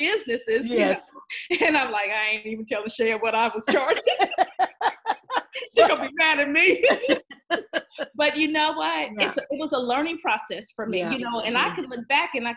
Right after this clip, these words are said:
Speaker 1: can say, "Oh my God, these people got a, they, they, they don't know what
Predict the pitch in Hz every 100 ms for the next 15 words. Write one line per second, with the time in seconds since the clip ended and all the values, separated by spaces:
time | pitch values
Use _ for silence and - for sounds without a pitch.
0 | - 247 226 185 220 220 180 220 214 190
1 | 226 247 233 185 180 165 165 151 - _
2 | _ _ _ _ _ - 247 262 202 262
3 | 247 - 277 285 262 254 214 220 320